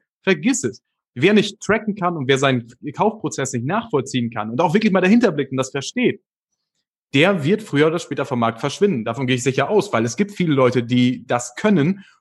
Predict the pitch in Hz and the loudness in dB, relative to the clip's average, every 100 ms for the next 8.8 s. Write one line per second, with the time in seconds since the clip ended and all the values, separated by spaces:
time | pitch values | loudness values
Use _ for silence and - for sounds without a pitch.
0 | _ 156 143 170 160 160 - _ 147 131 | _ -2 0 0 2 0 -6 _ -20 -2
1 | 147 156 147 147 139 151 - 226 214 208 | 0 0 -2 -6 -6 -8 -2 4 4 4
2 | 196 180 170 170 - 220 151 120 107 107 | 2 -2 -2 -2 0 -2 0 0 -2 -6
3 | - _ _ - _ - 131 139 160 175 | -10 _ _ -20 _ -4 0 0 2 0
4 | 165 143 151 151 139 135 - 151 139 139 | 0 0 0 0 -2 -2 -2 -4 -2 -4
5 | 135 135 147 120 120 127 127 214 190 - | 0 0 0 -4 -6 -8 0 2 4 2
6 | 110 104 - 101 _ 131 139 135 123 120 | -2 -2 -8 -18 _ -4 -2 -2 0 2
7 | 165 165 139 - 226 220 - - 151 240 | 2 4 2 4 2 2 -4 0 2 2
8 | 151 120 113 110 107 107 104 | 0 -2 -2 -2 -4 -6 -10